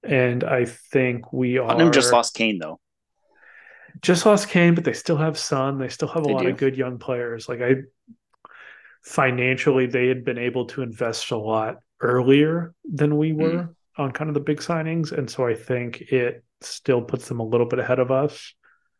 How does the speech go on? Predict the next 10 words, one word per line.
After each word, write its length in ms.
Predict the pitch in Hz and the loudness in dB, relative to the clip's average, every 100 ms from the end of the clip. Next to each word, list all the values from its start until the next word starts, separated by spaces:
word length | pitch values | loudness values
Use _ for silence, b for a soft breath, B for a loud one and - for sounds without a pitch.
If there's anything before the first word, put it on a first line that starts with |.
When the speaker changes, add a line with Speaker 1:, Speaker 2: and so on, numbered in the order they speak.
| _ _ _ _ _ _ _ | _ _ _ _ _ _ _
Speaker 1:
Um, 580 | 131 120 117 110 107 104 - | -6 -6 -6 -8 -12 -10 0
I, 100 | 127 | 2
I 260 | 123 135 | 4 4
really 340 | 131 135 139 131 | 6 6 8 8
like 220 | 120 - | 6 2
the 80 | 131 | 0
new 120 | 123 | 0
manager 440 | 113 113 113 113 | 0 -2 -4 -6
they 140 | 135 147 | -6 -4
got, 320 | 131 147 | -4 -4